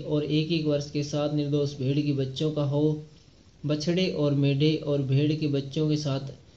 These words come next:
उनके अन्न बलि और अर्घ उनकी गिनती के अनुसार और नियम के अनुसार चढ़ाना, और पाप बलि के लिए एक बकरा भी चढ़ाना।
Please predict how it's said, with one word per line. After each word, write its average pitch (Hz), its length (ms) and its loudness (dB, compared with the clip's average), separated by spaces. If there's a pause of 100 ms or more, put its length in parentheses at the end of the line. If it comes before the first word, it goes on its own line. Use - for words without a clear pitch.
(260)
उनके 156 260 2
अन्न 160 340 -2
बलि 165 280 0
और 143 240 0 (120)
अर्घ 151 260 2
उनकी 151 360 2
गिनती 151 360 2
के 160 60 -4
अनुसार 147 560 -2 (680)
और 156 100 2
नियम 170 300 2
के 165 100 2
अनुसार 147 340 0
चढ़ाना, 143 480 0
और 147 340 0
पाप 151 200 0
बलि 160 280 0
के 156 140 0
लिए 143 240 2
एक 135 100 -4
बकरा 147 300 -2
भी 156 100 0
चढ़ाना। 143 480 -2